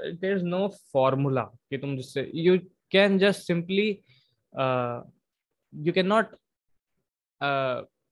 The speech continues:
say कि ये पिच-, काम करेगी कि नहीं करेगी, you just can predict, है ना? वो डी ब्रॉगली इक्वेशन वाली चीज हो जाती है कि you just can predict कि यहाँ पे है इलेक्ट्रॉन, यहाँ पे इलेक्ट्रॉन ही निकालता था।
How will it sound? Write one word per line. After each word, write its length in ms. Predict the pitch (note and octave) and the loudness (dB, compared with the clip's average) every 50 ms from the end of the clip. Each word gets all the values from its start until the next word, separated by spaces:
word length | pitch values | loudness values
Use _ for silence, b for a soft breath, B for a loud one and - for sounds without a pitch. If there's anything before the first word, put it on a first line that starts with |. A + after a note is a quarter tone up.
| _ _ _ _ | _ _ _ _
say 380 | - - - - - D#3+ F3 F#3 | -20 -20 -8 -2 0 0 0 0
कि 100 | F3 G3 | 2 2
ये 100 | F#3 F3+ | 0 2
पिच-, 280 | D#3+ D#3 - _ _ _ _ _ | 0 -4 -8 _ _ _ _ _
काम 220 | D3+ C#3+ C#3 C#3+ | -4 -2 -2 -2
करेगी 400 | C3 C#3+ C3+ C#3+ C#3+ C#3+ D3+ D3+ | -2 -2 0 0 -2 -2 -4 -6
कि 100 | D3 D#3+ | -6 -6
नहीं 120 | C#3+ C#3 C3 | -6 -4 -2
करेगी, 360 | C#3 C#3 D#3+ F#3 G#3+ A3 G#3 | -2 -2 -2 -2 -2 -2 -2
you 100 | F3 F#3 | -2 -2
just 140 | F3 - G#3 | -2 -2 -2
can 180 | G#3 F#3+ - | -2 0 0
predict, 440 | D#3+ C#3 C3 C3 A#2 G#2 - _ - _ _ _ _ _ _ _ D3+ | 0 0 2 0 -2 -4 -6 _ -20 _ _ _ _ _ _ _ -4
है 60 | D#3+ | 0
ना? 280 | F3+ G3+ F3 B2+ A2 - _ _ _ _ _ _ _ _ _ _ _ _ _ _ - | 2 2 2 2 -2 -6 _ _ _ _ _ _ _ _ _ _ _ _ _ _ -6
वो 120 | C3+ C#3+ | -4 -4
डी 220 | D3 D3 D3 D3 D3 | -2 -2 -2 -4 -4
ब्रॉगली 500 | C#3 C#3 D3+ D3 D3 C#3+ D3 D3 D3 D3 | -2 0 2 2 2 2 2 0 0 0
इक्वेशन 460 | C#3 - C#3+ C#3+ C3+ C3+ - C#3 C3+ | -2 -2 -2 -2 -2 -2 -4 -6 -4
वाली 180 | C3+ C3 B2+ B2+ | -4 -4 -4 -6
चीज 240 | B2+ - B2+ B2 | -6 -6 -6 -2
हो 60 | B2+ B2 | -2 -2
जाती 280 | B2 A#2+ A#2+ _ B2+ | -2 -2 -4 _ -6
है 80 | B2+ A#2+ | -6 -4
कि 240 | - C3+ C#3 C3+ C3 | -2 -4 -4 0 0
you 80 | D3 | -2
just 180 | C#3+ - _ - | -2 -2 _ -2
can 220 | E3+ F#3+ G3 F#3+ _ _ _ _ _ _ _ _ _ _ _ _ _ _ _ _ _ _ _ | -2 -2 -2 -6 _ _ _ _ _ _ _ _ _ _ _ _ _ _ _ _ _ _ _
predict 540 | F3+ F3 E3+ D#3+ E3 C3 C3+ - _ - - _ _ _ _ _ _ _ _ _ _ _ _ _ _ _ _ _ _ | 4 4 6 4 2 2 0 -8 _ -20 -20 _ _ _ _ _ _ _ _ _ _ _ _ _ _ _ _ _ _
कि 300 | C#3+ C#3+ C#3+ C#3+ C#3+ - | -2 -2 -2 -2 -4 -6
यहाँ 420 | - C#3+ D3 C#3+ C3+ D3+ D#3 D#3 - | -6 -6 -4 -2 0 -2 -2 0 0
पे 80 | D#3+ D#3 | 0 0
है 480 | C3+ C3 C#3 C#3 D#3 D#3+ - F3+ E3+ _ _ _ _ _ _ _ _ _ _ _ _ _ _ _ _ _ _ | 2 4 4 4 4 2 -2 -8 -16 _ _ _ _ _ _ _ _ _ _ _ _ _ _ _ _ _ _
इलेक्ट्रॉन, 640 | C#3 C#3 C#3 C3 - - D3 D3 D#3+ E3+ F3 E3 D3+ D3 | -4 -4 -4 -4 -4 -6 -2 -2 -2 -2 -4 -8 -8 -8
यहाँ 280 | D3 C#3+ C3+ C3+ C3 C3 | -6 -4 -2 -2 -2 -2
पे 260 | - C#3+ C3+ C3+ - | -4 -6 -8 -6 -6
इलेक्ट्रॉन 440 | C3+ C3 B2+ - _ D3+ D#3 E3 F3 | -6 -6 -6 -6 _ -2 0 0 0
ही 160 | F3+ F3+ F3+ | 0 -2 -4
निकालता 500 | G3+ F3+ D#3+ F#3 D3+ D3 - _ D3+ D#3+ | -8 -8 -8 -6 -6 -6 -8 _ -12 -12
था। 260 | - _ _ F3 E3 | -12 _ _ -18 -18